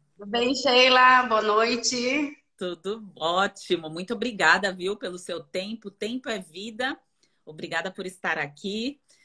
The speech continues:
Speaker 2: é, disponibilizando esse tempo da sua noite, que você poderia estar de boa, tranquila e curtindo com a sua família, ou assistindo uma série, fazendo alguma coisa, e você se disponibilizou a entrar aqui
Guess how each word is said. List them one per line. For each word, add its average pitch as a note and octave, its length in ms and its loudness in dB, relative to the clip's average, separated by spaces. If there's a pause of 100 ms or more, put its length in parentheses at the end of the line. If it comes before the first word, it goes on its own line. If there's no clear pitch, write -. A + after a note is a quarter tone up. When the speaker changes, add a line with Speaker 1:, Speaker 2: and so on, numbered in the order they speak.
(120)
Speaker 2:
é, D3+ 320 -2
disponibilizando D#3+ 800 -6
esse D#3+ 160 -12
tempo E3+ 260 -8
da E3+ 140 -2
sua A3 260 -4
noite, F#3 400 -2
que - 80 -20
você F#3 80 -4
poderia F3 360 -4
estar G3+ 160 -6
de G#3 200 -10 (200)
boa, F3+ 300 0
tranquila G3 720 -2
e F#3+ 40 -4
curtindo F#3+ 340 -10
com G3+ 80 -4
a G3+ 60 0
sua G3+ 160 -6
família, F#3 800 0
ou G3+ 300 2
assistindo G#3 440 -6
uma F#3+ 160 0
série, F#3 540 -4
fazendo G3+ 340 -6
alguma F#3+ 280 -6
coisa, G3 340 -4
e G#3+ 40 -10
você A#3 240 -6
se - 400 -8
disponibilizou A3 640 0
a F#3+ 60 0
entrar F#3+ 240 4
aqui F3+ 340 -2